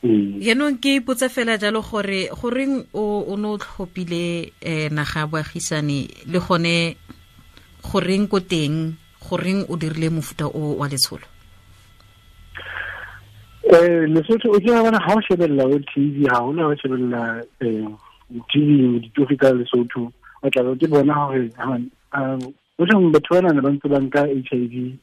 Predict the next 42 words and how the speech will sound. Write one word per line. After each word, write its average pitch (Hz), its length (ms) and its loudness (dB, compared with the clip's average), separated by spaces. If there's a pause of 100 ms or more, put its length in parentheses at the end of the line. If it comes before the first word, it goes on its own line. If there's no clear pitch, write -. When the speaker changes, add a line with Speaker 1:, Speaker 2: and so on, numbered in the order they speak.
(320)
Speaker 1:
e 139 60 2
ntse 139 180 4
e 135 240 0
le 127 480 0 (160)
ntho 127 320 -4
yane 123 320 0
ya 120 80 -4
kgale 123 240 -6
e 131 80 -4
bolayang 117 400 -2
batho 117 320 -6
e 120 80 -6
jwang. 110 260 -4 (500)
So 139 140 6
I 131 140 2
told 160 220 4
myself 139 320 0
gore 131 180 2
tlo 196 160 4
ke 196 80 -4
ye 151 240 6
ke 151 80 0
lo 143 80 4
iponela 127 560 2
nna 113 260 -4
ka 117 140 -2
bonna, 101 360 -8 (280)
gore 117 160 2
na 143 240 4
ha 120 160 2
se 185 160 -6
T 160 160 0
V 135 400 0 (400)
fela 143 240 4
mo 131 200 4
ba 127 40 4
e 120 320 2
etsang 120 240 -4
jwalo 120 320 -2
teng 113 240 -10
kapa 107 320 -8
jwang. 104 180 -6